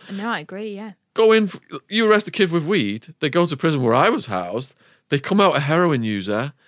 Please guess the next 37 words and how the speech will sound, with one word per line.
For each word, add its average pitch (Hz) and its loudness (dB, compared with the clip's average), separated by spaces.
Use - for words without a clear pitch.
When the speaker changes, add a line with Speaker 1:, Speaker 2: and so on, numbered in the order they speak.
Speaker 2:
and 202 0
they've 208 2
got 208 0
neo-Nazi 208 2
tattoos, 185 -4
and 170 -10
they've 175 -6
got 165 0
a 165 -4
criminal 185 -4
record. 139 -6
How 269 -2
are 269 -2
they, 302 -2
how 214 0
on 208 4
earth 196 0
are 190 -2
they 170 2
gonna 165 0
get 139 -2
a 139 -2
job? 151 -6
That's 165 -2
a 175 -8
client 160 0
for 139 -2
life 139 2
then 113 -4
for 104 -10
the 101 -8
prison 113 -10
system. 120 -10
Speaker 1:
Yeah. 196 -10
Speaker 2:
It's - -16
really 151 -2
sickening. 151 -8